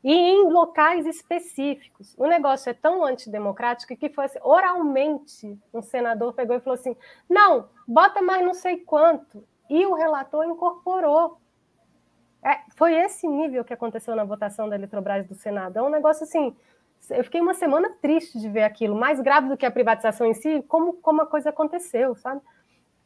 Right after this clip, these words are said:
E tem também a questão de expandir em dois mil mega a, a, as P C Hs, que são o quê? Pequenas centrais hidrelétricas,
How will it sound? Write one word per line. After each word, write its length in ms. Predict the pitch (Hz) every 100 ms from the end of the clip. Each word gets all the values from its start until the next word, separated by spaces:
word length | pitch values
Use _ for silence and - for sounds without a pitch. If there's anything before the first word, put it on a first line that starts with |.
| _ _ -
E 160 | 311
tem 280 | 339 339 359
também 280 | 320 247 285
a 40 |
questão 320 | 277 254 269
de 100 | 277
expandir 420 | 294 - 262 240 285
em 320 | 294 285 285
dois 340 | 262 330 349
mil 240 | 277 262 254
mega 420 | 226 254 277 233
a, 200 | - 240
a, 120 | 240 226 -
as 180 | 254 254
P 160 | 294
C 160 | 294 311
Hs, 600 | 330 262 240 240 - _ _ -
que 100 | 262
são 200 | 277 277
o 20 |
quê? 160 | 277 196
Pequenas 560 | 277 269 285 330 330
centrais 440 | 302 254 240 233 226
hidrelétricas, 720 | 220 262 262 214 202 - 202